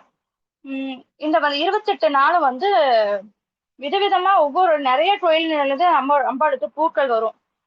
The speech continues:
முத முத அண்ணன் வீட்டுல, அண்ணன் வீடான ரங்கநாதர் கோயில்ல இருந்து தான் வரும் பூ. அதுக்கப்புறம் அகிலாண்டேஸ்வரி கோயில்ல,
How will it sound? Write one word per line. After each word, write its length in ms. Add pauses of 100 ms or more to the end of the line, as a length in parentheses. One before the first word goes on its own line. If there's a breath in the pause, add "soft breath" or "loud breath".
முத 160
முத 260
அண்ணன் 300
வீட்டுல, 300
அண்ணன் 300
வீடான 340
ரங்கநாதர் 440
கோயில்ல 220
இருந்து 200
தான் 120
வரும் 240
பூ. 120 (1120)
அதுக்கப்புறம் 400
அகிலாண்டேஸ்வரி 560
கோயில்ல, 320